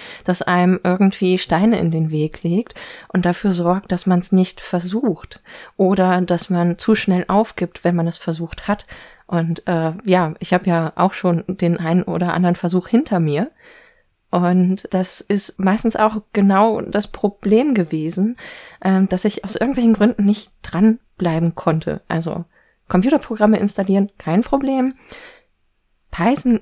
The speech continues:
verstehen und lernen, ein größeres Problem, weil es irgendwo im Kopf anfängt. Und auch, wie Menschen mir etwas erklären, mit welcher Voraussetzung sie da rangehen,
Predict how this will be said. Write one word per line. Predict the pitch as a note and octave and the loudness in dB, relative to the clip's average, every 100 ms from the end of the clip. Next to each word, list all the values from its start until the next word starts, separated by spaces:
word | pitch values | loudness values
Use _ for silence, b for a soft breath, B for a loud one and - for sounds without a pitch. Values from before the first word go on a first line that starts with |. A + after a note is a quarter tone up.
| - | -2
verstehen | - - G3+ - - F#3+ B3 A3+ - _ | -18 -10 -6 -2 2 2 2 0 -4 _
und | F#3 G3 F3+ | 2 4 4
lernen, | E3+ E3 F#3+ A3+ G#3 _ | 0 0 0 0 -2 _
ein | G#3+ | -2
größeres | G3 A3 C#4+ - C#4 | 2 2 0 -4 -6
Problem, | - B3+ C#4+ C4+ C#4 C#4+ - - | -6 -6 -4 -6 -8 -10 -14 -12
weil | F3 F#3 E3 | -4 -4 -4
es | - - | -8 -4
irgendwo | F#3+ G3+ G3+ - G3 | 2 6 4 4 0
im | - F3+ F3+ - _ | 2 2 2 0 _
Kopf | - F#3 - - - | -4 -2 -4 -20 -14
anfängt. | - D#3 - - B2+ - - _ _ _ _ - - | -8 -6 -8 -10 -12 -12 -18 _ _ _ _ -6 2
Und | G3 - | 4 4
auch, | E3+ F#3 - | 2 0 -2
wie | G3 G3 G#3 F#3+ | 2 6 6 6
Menschen | G3+ G#3 F#3+ | 4 4 4
mir | F#3+ | 4
etwas | F3 F3+ | 2 -2
erklären, | - - - G3 G3 E3 C#3 - _ _ | -4 -4 2 4 4 0 -4 -10 _ _
mit | F3+ | 0
welcher | F3 F3 F#3 | 2 2 -2
Voraussetzung | - F#3+ G3+ G#3 F3 - D#3+ | -2 2 4 4 0 0 -4
sie | D#3 E3 | -2 -4
da | E3 | -2
rangehen, | D#3 D#3+ D#3+ D#3 - | 0 0 -2 -4 -6